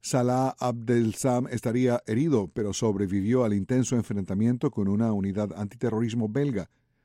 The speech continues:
Según la agencia de noticias A F P, la policía encontró las huellas digitales del fugitivo de los ataques de París, identificado como Salah Abdeslam, en un apartamento de Bruselas durante una redada esta semana. Las autoridades continúan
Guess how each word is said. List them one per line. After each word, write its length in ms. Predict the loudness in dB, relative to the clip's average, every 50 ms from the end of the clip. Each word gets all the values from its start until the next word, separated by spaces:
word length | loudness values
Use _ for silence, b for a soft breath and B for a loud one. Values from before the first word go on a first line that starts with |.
| _ _ _ _ _
Según 400 | -12 -10 -8 -6 -4 -4 -4 -4
la 120 | -6 -6 -6
agencia 300 | -4 -4 -4 -4 -4 -6
de 60 | -6
noticias 500 | -6 -10 -6 -6 -6 -4 -4 -4 -6 -4 -4
A 100 | -4 -4
F 180 | -2 -2 -2
P, 200 | 0 0 -2 -2 b b b b b b b
la 100 | -6 -4
policía 360 | 0 0 0 0 2 0 0
encontró 340 | 0 0 -2 0 0 2 2
las 140 | 2 2 0
huellas 320 | 0 0 2 2 2 2
digitales 440 | 0 0 -2 -2 -2 -2 -2 0 0
del 140 | -2 -2 -4
fugitivo 540 | -4 -2 -4 -4 -2 -2 -4 -2 0 0 0
de 60 | 0
los 140 | -2 -4 -6
ataques 280 | -6 -6 -6 -6 -4 -2
de 100 | -2 -2
París, 360 | -2 0 0 0 0 -2 b b b b b b b
identificado 600 | -10 -8 -8 -8 -10 -10 -12 -6 -2 0 0 0 0
como 260 | 0 0 0 -2 -2 -6
Salah 460 | -10 -8 -6 -4 -2 0 -2 -2 -4 _ -6
Abdeslam, 840 | -4 -4 -4 -2 -4 -4 -4 -2 -2 0 0 2 2 2 2 0 -2 _ _ _ _ _ _ _ -10
en 100 | -6 -4
un 80 | -2 -2
apartamento 560 | 0 -2 -2 -2 0 0 0 0 0 -2 0
de 100 | 0 0
Bruselas 500 | 0 -2 -2 0 0 0 0 0 -4 -4 b b b b b b
durante 360 | 0 0 0 0 0 0 0
una 200 | 0 0 0 0
redada 360 | 0 0 -2 0 -2 -2 -4
esta 160 | -4 -4 -4
semana. 400 | -2 -2 -2 -2 -4 -6 -14 -20 _ _ _ _ _ _ -20
Las 180 | -18 -18 -16 -12
autoridades 520 | -12 -12 -10 -8 -8 -8 -8 -6 -8 -8
continúan 480 | -8 -8 -6 -4 -4 -2 -2 -2 -4